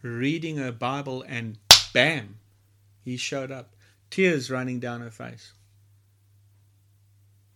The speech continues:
That's what we want, because we want to get you to a place where you are strong. You see, I don't want you to be oblivious to the devil.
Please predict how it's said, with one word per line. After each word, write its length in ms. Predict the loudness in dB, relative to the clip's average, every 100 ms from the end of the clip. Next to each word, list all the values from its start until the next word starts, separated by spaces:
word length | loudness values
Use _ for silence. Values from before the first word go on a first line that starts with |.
| _ _ _ _ -20 _ -6
That's 360 | 2 4 4 2
what 240 | 2 4
we 120 | 2 2
want, 380 | 0 -6 -10 -18 -20 _ -20 -20 -20 0
because 540 | 2 4 4 4 2
we 160 | 2 4
want 380 | 4 0 -2 -4
to 120 | 0
get 320 | 4 2 4
you 120 | 0
to 180 | 2 -2
a 60 | -2
place 540 | 0 2 2 0 -2 -6 -20 -16 0
where 180 | 4
you 320 | 6 6 2 2
are 100 | 0
strong. 640 | 2 2 4 4 4 -4 -12 -20 _ _ _ -20 _ _ _ _ _ _ _ _ -6
You 80 | -4
see, 300 | -2 -2 -6 -18 -20 -8
I 120 | 0 8
don't 360 | 10 10 8
want 460 | 4 4 4 2 6
you 160 | 8
to 240 | 6 2 2
be 460 | 4 6 6 2 -2
oblivious 840 | -2 2 6 6 6 4 6 2 0 2
to 220 | 4 4
the 140 | 0
devil. 460 | -2 -2 -2 -6